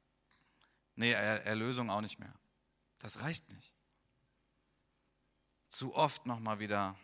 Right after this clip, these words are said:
gesündigt. Wo, wer zieht eigentlich wo da die Linie? Bin froh, dass Gott das macht. Und Gott steht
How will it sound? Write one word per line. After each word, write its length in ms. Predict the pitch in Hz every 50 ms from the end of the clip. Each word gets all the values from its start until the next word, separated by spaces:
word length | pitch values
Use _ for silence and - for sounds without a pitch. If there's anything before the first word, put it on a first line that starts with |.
| - _ _
gesündigt. 640 | - 113 101 107 110 104 85 85 - - - - _ _ _ _ _ _ _ _ _ _ _ _ _ _ _ _ _ _ _ _ _ _ _ _
Wo, 260 | - 127 151 165 165 135 - - - -
wer 440 | 98 110 147 165 196 185 - -
zieht 280 | - - 175 180 - -
eigentlich 400 | 143 156 160 - 151 131 131 -
wo 160 | 143 156 160
da 180 | 131 131 127 123
die 140 | 123 123 123
Linie? 400 | 131 165 165 143 113 95 87 - - - _ - - - _ _ _ _ - - - - - _ _ _ _ _ _ _ _ _ _ _ _ _ _ _ _ _
Bin 100 | - -
froh, 220 | - - 127 113
dass 180 | 101 101 - -
Gott 200 | - 127 - -
das 180 | 95 - - -
macht. 360 | 85 80 - - - - - - - - - - _ _ _ _ _ _ _ _ _ _ _ _ _ _ _ _ _ _ _ _ _ _ _ _ _ _ _ _ _ -
Und 160 | 110 107 95
Gott 280 | 117 117 131 143 -
steht 640 | - - - - - 117 127 165 175 - - -